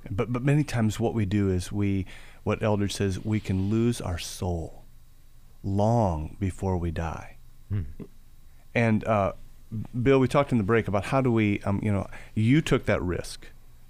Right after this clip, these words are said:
Speaker 1: God was calling you to
Speaker 2: Mm-hmm.
Speaker 1: leave corporate world and to go into full-time ministry. And that doesn't, uh,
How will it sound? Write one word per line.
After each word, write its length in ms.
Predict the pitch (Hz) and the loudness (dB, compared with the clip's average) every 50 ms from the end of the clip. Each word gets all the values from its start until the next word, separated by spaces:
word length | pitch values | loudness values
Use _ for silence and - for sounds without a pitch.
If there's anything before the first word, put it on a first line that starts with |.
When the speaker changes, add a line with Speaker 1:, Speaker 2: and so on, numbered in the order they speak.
| - | -4
Speaker 1:
God 260 | 95 123 123 131 139 139 | 2 2 4 4 4 4
was 160 | 127 117 - | 2 0 0
calling 460 | - - - 135 127 123 117 107 104 | -2 0 2 4 4 4 4 4 4
you 240 | 104 107 101 92 87 | 4 4 2 2 0
to 140 | - - 98 | -2 -2 -2
Speaker 2:
Mm-hmm. 180 | 95 98 107 | -2 0 2
Speaker 1:
leave 380 | 123 127 131 127 120 - - - - - - - - | 4 4 4 4 2 0 -6 -12 -14 -16 -16 -16 -10
corporate 400 | - - 151 135 - - 123 - | -2 2 2 2 2 2 -2 0
world 480 | - 107 110 110 107 101 95 92 85 - - - - - - - - | 0 2 2 4 4 4 2 0 -2 -4 -8 -14 -18 -18 -16 -8 -2
and 140 | 113 113 107 | 2 2 2
to 60 | 113 | 2
go 260 | 95 120 117 117 98 | 4 4 4 4 4
into 160 | 113 107 107 | 2 2 0
full-time 400 | 95 - 110 107 - 117 104 101 | 0 -2 -2 -2 0 0 2 2
ministry. 400 | 104 101 95 90 - - 92 87 | 2 2 0 -2 -4 -4 -4 -2
And 100 | 87 123 | 0 2
that 140 | 180 196 180 | 2 2 2
doesn't, 400 | 175 147 123 123 110 80 - - - - - - - - - - - - | 2 2 2 2 0 -2 -4 -8 -14 -16 -18 -18 -18 -20 -20 -16 -10 -10
uh, 80 | - | -10